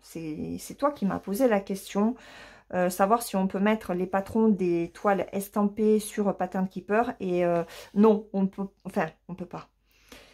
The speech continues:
Euh, c'est, c'est, c'est très galère et ça sert à rien en fait, hein. On peut vraiment, euh, pas faire grand chose. Alors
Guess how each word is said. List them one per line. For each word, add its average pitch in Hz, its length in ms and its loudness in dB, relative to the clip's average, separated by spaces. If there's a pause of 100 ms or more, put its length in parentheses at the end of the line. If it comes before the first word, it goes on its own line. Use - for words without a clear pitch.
(160)
Euh, 175 180 6
c'est, 190 240 2
c'est, 190 220 2
c'est 185 220 -4
très 214 200 2
galère 190 580 6
et 175 140 -2
ça 190 120 -6
sert 185 180 0
à 175 80 2
rien 175 240 -2
en 147 60 -6
fait, 147 240 -10
hein. 147 480 -6 (400)
On 170 120 -6
peut 180 160 -4
vraiment, 185 540 2
euh, 151 560 -2
pas 175 180 -4
faire 185 200 -6
grand 180 280 0
chose. 190 360 2 (480)
Alors 170 380 2